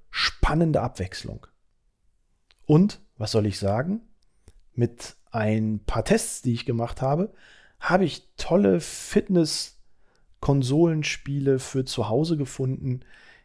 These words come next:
die es echt in sich haben. Und genauso breit wie die Landschaft an Spielekonsolen mittlerweile ist, so finden wir auch unglaublich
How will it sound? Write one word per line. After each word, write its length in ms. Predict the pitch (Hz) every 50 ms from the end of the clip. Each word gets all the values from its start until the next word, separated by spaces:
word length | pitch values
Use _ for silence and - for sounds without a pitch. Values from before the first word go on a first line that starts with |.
| - -
die 260 | 120 117 127 139 165
es 200 | 156 - - - -
echt 300 | - 123 131 - - -
in 220 | - 135 123 123 113
sich 220 | 101 92 - -
haben. 280 | 90 85 87 - - - _ _ _ _ _ _ _ _ _ _ _ _ _ _ _ _ _ _ _ _ _ _ _ _ _ _ _ _ _ _ _ _ _
Und 340 | - 131 120 120 120 -
genauso 360 | - 123 123 131 160 175 180 151
breit 420 | 131 110 117 113 135 180 190 -
wie 120 | - 135 127
die 260 | 123 120 120 117 117
Landschaft 680 | 104 101 98 104 120 147 160 - - 156 139 - - -
an 220 | 117 117 120 117
Spielekonsolen 880 | - - - - 139 151 160 - - 139 131 123 117 123 123 123 123 117
mittlerweile 540 | 113 113 113 110 101 95 95 90 92 90 87
ist, 380 | - - 175 - - - - - _ _ _ _ _ _ _ _ _ - - _ _ _ -
so 200 | - 117 117 110
finden 420 | - - 143 156 170 196 175 135
wir 160 | 135 139 123 -
auch 280 | 117 117 - - - _
unglaublich 1000 | - 175 185 180 170 156 143 139 131 131 135 135 - 131 123 120 117 - - -